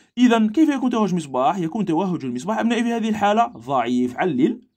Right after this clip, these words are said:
التعليل نقول له: "لأن دلالة البطارية أصغر من دلالة المصباح." بكل بساطة.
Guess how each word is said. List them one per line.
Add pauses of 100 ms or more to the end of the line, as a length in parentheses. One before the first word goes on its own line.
(160)
التعليل
نقول
له:
"لأن
دلالة
البطارية
أصغر
من
دلالة
المصباح."
بكل
بساطة.